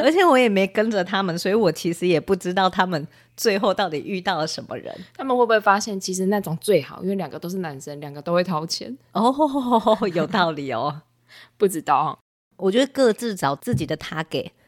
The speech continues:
Speaker 1: <laughs> 例如说
Speaker 2: <laughs> 自己的目标。
Speaker 1: <laughs> 对，例如说我家萱妹，她的 target 是什么，你知道吗？老人。
Speaker 2: 帅哥。
Speaker 1: 老人。
Speaker 2: 诶，不是啦。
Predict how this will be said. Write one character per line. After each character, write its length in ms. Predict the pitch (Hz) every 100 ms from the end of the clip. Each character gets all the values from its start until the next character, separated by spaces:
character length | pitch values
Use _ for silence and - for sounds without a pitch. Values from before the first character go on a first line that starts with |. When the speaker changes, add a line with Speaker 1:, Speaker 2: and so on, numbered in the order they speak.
| _ -
Speaker 1:
<laughs> 320 | - - -
例 120 | 277
如 160 | 262 220
说 160 | 247
Speaker 2:
<laughs> 0 |
自 80 | 233
己 100 | 226
的 120 | 202
目 200 | 214 269 285
标。 140 | 277 - -
Speaker 1:
<laughs> 160 | - - -
对， 200 | 277 277 - - - -
例 100 | 320
如 160 | 254
说 220 | 247 269 269
我 200 | 202 156
家 240 | 202 202
萱 280 | 240 233 214
妹， 280 | 240 233 175
她 200 | - 240
的 100 | 214
target 420 | - 202 165 156
是 80 | 196
什 140 | 156
么， 80 | 165
你 100 | 190
知 120 | 214
道 160 | 311 349
吗？ 240 | 349 339 - _ _ _ -
老 240 | 165 156
人。 0 |
Speaker 2:
帅 160 | 156 185
哥。 340 | 165 170 170 - _
Speaker 1:
老 300 | - 180 160
人。 220 | 180 170 170
Speaker 2:
诶， 360 | 254 208 339 -
不 140 | - 185
是 240 | - 220
啦。 100 | 170